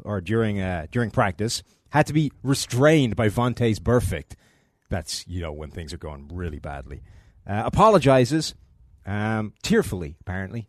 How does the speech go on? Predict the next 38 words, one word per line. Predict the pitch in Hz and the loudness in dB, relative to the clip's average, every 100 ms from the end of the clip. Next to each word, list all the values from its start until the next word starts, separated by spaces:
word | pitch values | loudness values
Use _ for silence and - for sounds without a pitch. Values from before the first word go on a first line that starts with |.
| _ | _
to | 131 | -6
the | 107 | -4
rest | 113 101 | -4 -4
of | 104 | -8
the | |
team. | - 101 101 - _ _ | -6 -6 -6 -10 _ _
Gruden | 165 170 | -2 0
says, | 175 170 | -2 -2
"Okay, | 214 - 165 160 | 0 0 -2 -4
it's | - | 2
cool. | 202 185 - _ - | 4 4 0 _ -6
He's, | 156 135 | -4 -2
uh, | 147 | -2
he'll | 139 | -2
be | 156 | -2
playing | 143 175 139 | -2 -2 -2
Monday." | 123 117 - _ _ _ _ _ - - - | -4 -6 -10 _ _ _ _ _ -20 -14 -4
Uh, | 104 101 101 101 | -2 0 -2 -4
then | 95 90 180 190 151 147 _ _ _ | -2 4 6 8 4 2 _ _ _
he | 131 131 | 0 2
posts | - 143 131 - - | 4 4 2 -4 -6
an | 117 117 117 | -4 -2 -2
<laughs> | 135 | -2
Instagram | - 123 - 135 | -4 -6 -4 -6
video, | 107 175 170 101 95 92 _ _ _ - | -2 0 2 0 0 -4 _ _ _ -14
y-, | 113 147 143 | -12 -12 -4
like, | 156 143 - | -2 -2 -2
all | - 214 214 | 0 2 2
artfully | - 147 147 151 123 | 0 0 0 -2 -2
done, | 98 139 135 | 2 2 2
very | 110 202 135 | 0 0 -2
tasteful, | 85 110 151 - - - | -4 -6 -6 -8 -14 -16
very | 82 123 151 | -8 -6 -4
well | 78 67 | -6 -10
done, | 78 95 78 _ _ _ | -10 -12 -12 _ _ _
using | 110 156 143 160 139 101 _ _ - | 0 0 4 4 2 -4 _ _ -14
vi-, | 82 135 | 0 2
uh, | 151 113 95 | 2 -2 -4